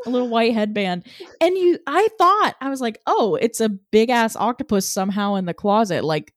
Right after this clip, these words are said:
fully alive," because the <laughs> other animals that we've seen have been alive. And also,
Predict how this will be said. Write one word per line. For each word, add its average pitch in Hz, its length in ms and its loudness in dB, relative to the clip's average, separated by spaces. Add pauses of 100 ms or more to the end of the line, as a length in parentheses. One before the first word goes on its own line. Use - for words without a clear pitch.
fully 302 400 2
alive," 220 640 4
because 262 320 -4
the 285 200 -2
<laughs> - 40 2
other 320 340 6 (160)
animals 269 380 2
that 285 180 0
we've 311 220 2
seen 320 540 -6 (300)
have 330 220 -6
been 370 160 -4
alive. 330 720 -4 (840)
And 269 280 -4 (460)
also, 311 880 2